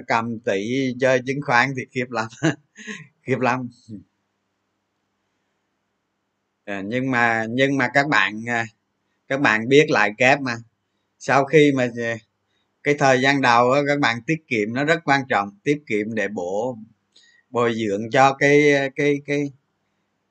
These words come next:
cái bánh xe nó, nó chạy. Đó. Thì, thì những cái thời gian đầu á, mình phải tiết kiệm vào để cho, để cho về sau nó rút ngắn khoảng cách.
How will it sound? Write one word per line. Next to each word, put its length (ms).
cái 100
bánh 160
xe 380
nó, 120
nó 180
chạy. 260
Đó. 240
Thì, 180
thì 160
những 280
cái 100
thời 240
gian 220
đầu 320
á, 120
mình 280
phải 180
tiết 220
kiệm 240
vào 300
để 260
cho, 300
để 300
cho 400
về 160
sau 300
nó 100
rút 220
ngắn 280
khoảng 180
cách. 220